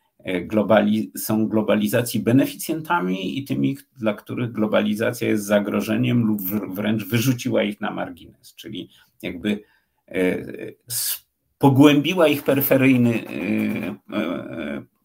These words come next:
peryferyjną pozycję w społeczeństwie. Peryferyjną w bardzo różnych wymiarach, zaczynając od, e, zupełnie prostego wymiaru geograficznego, znaczy ludzie, którzy mieszkają w miejscach, które są niepołączone komunikacyjnie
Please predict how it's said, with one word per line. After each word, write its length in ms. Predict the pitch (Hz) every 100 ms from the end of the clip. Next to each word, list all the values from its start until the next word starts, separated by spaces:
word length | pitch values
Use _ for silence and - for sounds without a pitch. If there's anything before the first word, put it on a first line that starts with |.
| _
peryferyjną 640 | 113 113 117 123 120 117
pozycję 440 | 117 107 110 110
w 60 | 104
społeczeństwie. 840 | - 107 107 104 76 - - - _ _ - - _
Peryferyjną 580 | - 120 120 160 196 180
w 40 | -
bardzo 320 | 147 160 170
różnych 440 | 202 147 120 104
wymiarach, 500 | 104 107 90 85 85
zaczynając 600 | - 101 - 107 110 104
od, 200 | 101 - 110
e, 140 | 104 98 92 95
zupełnie 460 | 107 107 117 113
prostego 520 | 110 110 - 117 110 107
wymiaru 500 | 113 107 104 104 101 _ _ -
geograficznego, 840 | 113 110 113 - 110 - 95 87
znaczy 280 | 87 87 101
ludzie, 300 | 101 95 104
którzy 260 | - 92 98
mieszkają 460 | 95 - 92 104
w 60 | 101
miejscach, 380 | 98 101 98 -
które 140 | 101
są 200 | 101 101
niepołączone 680 | 107 110 101 92 92 95 92
komunikacyjnie 920 | 95 98 92 92 98 - 90 85 -